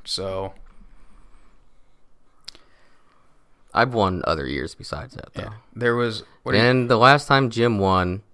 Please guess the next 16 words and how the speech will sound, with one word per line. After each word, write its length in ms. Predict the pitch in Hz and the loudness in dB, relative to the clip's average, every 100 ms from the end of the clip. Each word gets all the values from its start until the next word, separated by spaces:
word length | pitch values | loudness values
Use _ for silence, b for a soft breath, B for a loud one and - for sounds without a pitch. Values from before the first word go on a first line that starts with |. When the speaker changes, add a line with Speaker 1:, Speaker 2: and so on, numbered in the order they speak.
| _ _ 131 | _ _ -16
Speaker 2:
both 400 | 113 101 131 - | 0 0 0 -4
Jim 320 | 123 127 120 | -4 -2 -2
and 120 | 110 | 0
I 220 | 65 104 | 2 2
agreed 560 | 101 92 98 110 95 87 | 0 -2 2 2 2 0
that 120 | 90 | -4
mine 280 | 80 92 110 | -2 -2 -2
was 140 | 107 98 | -4 0
better, 360 | 104 92 87 | 0 2 0
but 160 | 85 82 | -2 -4
the 120 | 85 | -2
other 140 | 87 92 | 0 0
people 300 | 101 95 101 | -2 0 2
liked 180 | 101 | 2
his, 340 | 120 123 104 - | 0 -2 -4 -10
and, 200 | 92 | -12